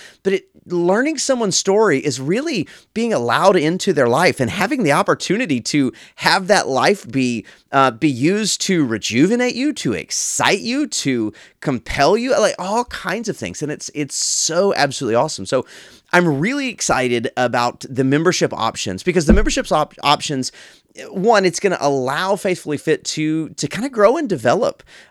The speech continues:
um, and, and give it the opportunity to start spreading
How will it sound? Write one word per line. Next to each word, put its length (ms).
um, 480
and, 220
and 260
give 220
it 100
the 160
opportunity 800
to 180
start 340
spreading 1120